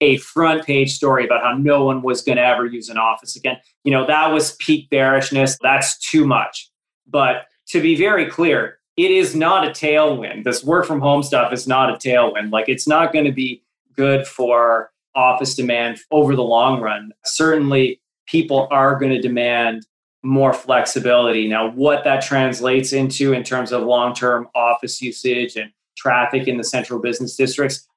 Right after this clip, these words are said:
I think that, you know, the book still needs to be written on that. I certainly would love to be able to go to my office lots of days to, you know, get out of the house and see some people.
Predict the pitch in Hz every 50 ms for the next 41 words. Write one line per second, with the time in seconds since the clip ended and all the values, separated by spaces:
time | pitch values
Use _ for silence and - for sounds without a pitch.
0 | - - 170 233 302 - 415 392 - - 233 214 208 - - 170 160 160 165 165
1 | 160 - 156 175 190 - - - 226 220 208 214 220 - - 196 180 190 185 160
2 | 165 156 - 147 151 127 113 110 107 104 104 - _ _ _ _ - 135 147 175
3 | 180 - - 196 185 180 175 175 175 175 160 170 160 143 151 160 170 170 - 160
4 | 147 165 165 160 160 151 151 156 160 160 156 156 151 151 147 147 151 156 151 156
5 | 160 151 - 147 143 147 147 - 151 139 147 143 151 165 160 - - 127 120 117
6 | 117 117 120 117 120 117 120 127 127 131 _ - 135 131 135 139 139 139 139 131
7 | 127 131 139 151 156 156 - - 117 - - - 143 143 139 139 139 131 - 143
8 | 143 143 - 143 147 151 151